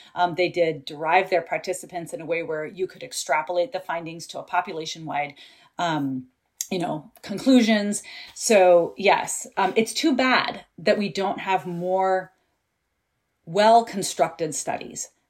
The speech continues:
that are studying this issue. Unfortunately, many of the studies that are now looking at,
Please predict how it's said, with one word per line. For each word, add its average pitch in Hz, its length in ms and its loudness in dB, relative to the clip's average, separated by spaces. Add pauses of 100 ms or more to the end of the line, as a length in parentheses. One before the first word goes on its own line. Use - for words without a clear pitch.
that 185 120 2
are 170 100 0
studying 165 500 -2
this 147 240 -8
issue. - 480 -10 (260)
Unfortunately, 190 800 -4
many 180 600 -2
of 180 120 -2
the 165 100 -6
studies 156 440 -4
that 160 120 -4
are 156 80 -4
now 160 260 -2
looking 156 440 -8
at, 143 360 -8